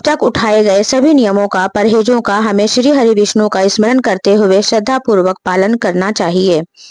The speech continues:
और कार्तिक मास के महात्म्य का विशेष रूप से अध्ययन करना चाहिए। तो दोस्तों, पूरे महीने क्या हमें व्रत करना चाहिए? देखिए, ये तो हमारे सामर्थ्य पर निर्भर करता है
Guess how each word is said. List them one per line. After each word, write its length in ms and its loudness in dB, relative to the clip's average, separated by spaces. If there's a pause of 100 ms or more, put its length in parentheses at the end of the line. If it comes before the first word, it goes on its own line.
(520)
और 160 0
कार्तिक 440 -2
मास 260 0
के 140 0
महात्म्य 540 0
का 160 -4
विशेष 420 0
रूप 220 0
से 180 0
अध्ययन 460 0
करना 360 -2
चाहिए। 480 0 (1800)
तो 120 0
दोस्तों, 380 0
पूरे 300 2
महीने 360 2
क्या 220 -2
हमें 320 0
व्रत 240 0
करना 320 -2
चाहिए? 580 0 (240)
देखिए, 320 0
ये 300 2
तो 140 0
हमारे 560 0
सामर्थ्य 600 -2
पर 140 -2
निर्भर 340 0
करता 360 -4
है 180 -4